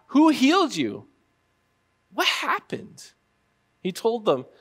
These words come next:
"The man they call Jesus, you know, guys, you, we, you've, you've heard about Jesus, right? I mean, some of you said you even saw him. He, he came and he made mud and he spread it over my eyes and he told me, 'Go to the pool of Siloam and wash yourself.' So I went and washed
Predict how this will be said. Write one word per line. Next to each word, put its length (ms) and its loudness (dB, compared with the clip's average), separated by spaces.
"The 100 6
man 420 6
they 120 4
call 260 -2
Jesus, 420 -8
you 80 -2
know, 140 2
guys, 600 -2
you, 200 -10
we, 200 0
you've, 380 -2
you've 240 -2
heard 260 0
about 200 -2
Jesus, 420 -10
right? 360 0
I 40 -2
mean, 120 -2
some 240 2
of 60 -2
you 100 -2
said 240 0
you 60 -6
even 160 -6
saw 360 4
him. 240 -8
He, 160 -2
he 140 4
came 320 6
and 60 -4
he 60 -4
made 240 4
mud 360 6
and 80 -2
he 100 0
spread 380 4
it 80 -4
over 120 -2
my 200 2
eyes 300 6
and 60 -4
he 60 0
told 300 -2
me, 120 0
'Go 380 6
to 140 -10
the 100 0
pool 240 0
of 60 4
Siloam 480 4
and 100 -2
wash 300 6
yourself.' 680 -2
So 220 4
I 140 8
went 440 4
and 160 0
washed 540 6